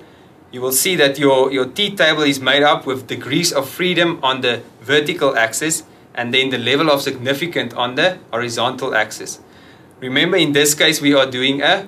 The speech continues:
one-sided test. We are only testing whether something is bigger than or smaller than. We are not using the equal sign for both sides. So in this case, you take, you look at your table and you use your degrees of freedom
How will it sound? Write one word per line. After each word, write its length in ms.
one-sided 680
test. 320
We 100
are 140
only 240
testing 400
whether 180
something 400
is 300
bigger 260
than 340
or 140
smaller 460
than. 180
We 100
are 120
not 260
using 260
the 160
equal 300
sign 320
for 120
both 300
sides. 460
So 120
in 120
this 180
case, 260
you 140
take, 420
you 160
look 220
at 120
your 140
table 480
and 180
you 60
use 280
your 100
degrees 420
of 140
freedom 580